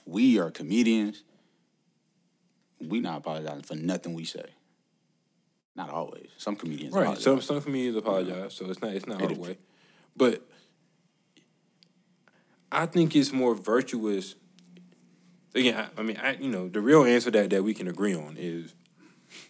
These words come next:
Speaker 2: is, you know, what, what, what did you say? Um, you said, "Be resilient in your righteousness."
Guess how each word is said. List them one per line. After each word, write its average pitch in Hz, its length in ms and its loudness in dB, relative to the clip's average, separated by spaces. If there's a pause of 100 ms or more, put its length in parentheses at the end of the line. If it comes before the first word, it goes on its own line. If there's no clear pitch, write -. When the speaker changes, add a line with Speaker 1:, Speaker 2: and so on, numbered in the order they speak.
(960)
Speaker 2:
is, 92 480 -6 (1400)
you 113 100 -4
know, 92 320 -6
what, 110 200 0
what, 107 240 4
what 104 120 0
did 107 120 2
you 95 120 -4
say? 90 260 -4
Um, 82 380 -12
you 90 100 -10
said, 90 160 -8
"Be 92 120 -6
resilient 95 440 2
in 95 60 2
your 90 100 2
righteousness." 92 600 -2